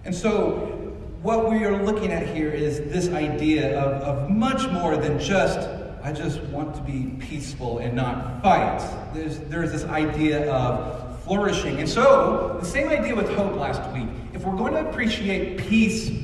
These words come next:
you know, as a reality, what is the darkness in our days?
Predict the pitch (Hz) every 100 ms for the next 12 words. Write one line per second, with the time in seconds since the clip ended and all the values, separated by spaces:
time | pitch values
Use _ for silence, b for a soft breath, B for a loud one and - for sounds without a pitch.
0 | - - - - 160 143 123 147 - 139
1 | 143 151 170 170 131 113 - - - -
2 | 277 - - - - - 208 208 - 147
3 | - - 151 - 165 165 135 131 117 92
4 | - - - -